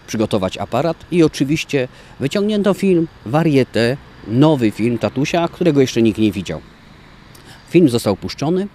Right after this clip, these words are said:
panie siedzące w fotelach zamarły,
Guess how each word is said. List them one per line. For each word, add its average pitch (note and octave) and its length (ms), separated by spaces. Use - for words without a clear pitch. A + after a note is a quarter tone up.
panie F#2+ 480
siedzące G2+ 760
w F2 160
fotelach G2 680
zamarły, D#3+ 640